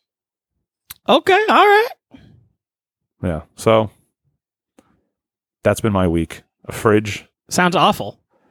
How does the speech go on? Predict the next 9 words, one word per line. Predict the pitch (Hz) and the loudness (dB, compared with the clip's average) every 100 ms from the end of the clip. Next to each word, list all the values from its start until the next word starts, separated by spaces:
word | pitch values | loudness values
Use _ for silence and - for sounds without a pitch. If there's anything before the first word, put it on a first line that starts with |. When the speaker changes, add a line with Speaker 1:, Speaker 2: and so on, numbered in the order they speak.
| _ _ _ _ | _ _ _ _
Speaker 2:
Well, | 135 151 - | 0 0 2
well, | 120 117 104 | 2 2 -2
kind | - 107 90 | -2 0 0
of. | 87 | 0
I | 101 | 0
wasn't | 127 127 | 2 0
prepared | 117 101 95 95 90 | -2 -2 0 0 0
to, | 101 90 | -2 0
uh, | 80 78 | 0 -2